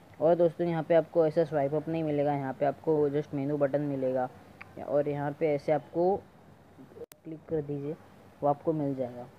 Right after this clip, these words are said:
ऐसे है। और ये बस इतना ज़्यादा कुछ नहीं है, इसमें आपको wallpapers मिलेंगे और जो कुछ applications को मिलेंगे। दोस्तों तो ये एप्लीके-, अ, मतलब ये launchers मैंने आपको लिए,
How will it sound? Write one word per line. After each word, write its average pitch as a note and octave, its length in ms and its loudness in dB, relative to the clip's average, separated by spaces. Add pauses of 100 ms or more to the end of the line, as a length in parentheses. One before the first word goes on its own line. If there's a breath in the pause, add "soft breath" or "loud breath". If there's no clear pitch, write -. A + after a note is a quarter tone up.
(420)
ऐसे D3 240 -4
है। C3 240 -4 (1900)
और D#3+ 280 4
ये F#3+ 160 6
बस F#3 240 2
इतना F3 280 0
ज़्यादा E3 220 2
कुछ E3+ 220 -2
नहीं D#3 180 0
है, D3 80 0
इसमें D3 220 -4
आपको D#3+ 240 2
wallpapers D3+ 640 0
मिलेंगे D3 300 -2
और D3 180 4
जो D#3 140 0
कुछ F#3 220 -2
applications E3 680 0 (100)
को E3+ 80 -2
मिलेंगे। B2+ 400 -6 (320 loud breath)
दोस्तों F3+ 300 2
तो G#3+ 140 6
ये G3+ 200 8
एप्लीके-, F#3+ 380 2
अ, C#3+ 220 2
मतलब D#3+ 340 0
ये F3 160 6
launchers F3+ 340 4
मैंने F#3 160 0
आपको F3+ 260 2
लिए, F3+ 180 4